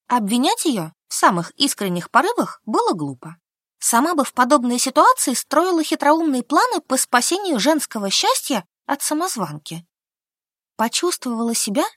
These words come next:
грязной женщиной. Захотелось срочно вымыться. До скрипа.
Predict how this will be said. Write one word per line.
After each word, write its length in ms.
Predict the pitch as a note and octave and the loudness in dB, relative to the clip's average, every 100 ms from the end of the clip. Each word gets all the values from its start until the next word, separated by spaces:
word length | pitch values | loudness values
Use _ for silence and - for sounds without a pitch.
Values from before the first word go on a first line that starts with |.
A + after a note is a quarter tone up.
| _ G3+ | _ -6
грязной 520 | F#3 F3+ F3+ A3 D4 | -4 -2 -4 -4 -4
женщиной. 640 | G3 D3+ - E3 E3+ E3+ _ _ _ - | -4 -6 -8 -8 -10 -12 _ _ _ -8
Захотелось 680 | F#3+ G3+ A#3 - F3 F#3 | -4 0 0 0 -2 -2
срочно 380 | - G#3 - A#3+ | -2 -2 -4 -4
вымыться. 500 | A#3+ D#3 D3+ F3 E3+ _ _ _ _ _ - | -6 -6 -8 -10 -12 _ _ _ _ _ -12
До 160 | G#3 | -6
скрипа. 540 | G3+ - F#3+ C#3+ D#3+ | -6 -6 -8 -10 -14